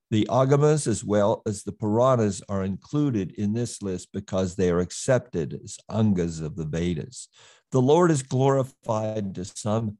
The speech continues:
little extent in these works, since the Lord is actually unlimited.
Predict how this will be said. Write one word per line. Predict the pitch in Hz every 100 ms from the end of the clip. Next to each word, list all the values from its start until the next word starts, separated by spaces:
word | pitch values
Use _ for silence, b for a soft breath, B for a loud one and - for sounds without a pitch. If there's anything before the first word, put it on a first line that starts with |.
| -
little | 151 139 135 117
extent | - - - 82 76 64 - b b _
in | 107
these | 120 139 131 135
works, | 82 69 -
since | - 101 92
the | -
Lord | 104 110 113
is | 101 95 -
actually | 95 104 - 107 -
unlimited. | 98 87 98 92 82 - -